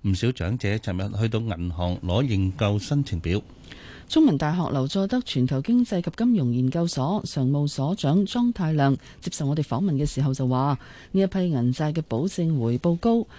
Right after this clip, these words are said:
Speaker 2: 咁相信反應呢係會相當熱烈。如果需求大嘅話，政府係可能會再加推。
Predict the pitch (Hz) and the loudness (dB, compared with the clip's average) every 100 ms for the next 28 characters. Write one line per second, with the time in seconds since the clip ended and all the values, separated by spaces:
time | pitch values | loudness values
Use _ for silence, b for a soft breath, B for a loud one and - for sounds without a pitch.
0 | B 240 254 311 208 185 104 190 160 175 | B 0 0 0 -4 -4 -2 0 0 0
1 | 143 117 127 175 160 160 151 139 - 123 | 0 0 -2 0 0 2 0 0 2 0
2 | - B B B 131 139 - 170 113 127 | 0 B B B 0 0 -2 -2 -2 -2
3 | 127 139 131 123 123 B - 202 196 247 | -2 0 0 0 -2 B 0 2 2 2
4 | 190 139 160 170 104 123 123 123 156 208 | 2 0 0 0 0 0 -2 -2 -2 2
5 | 170 | 2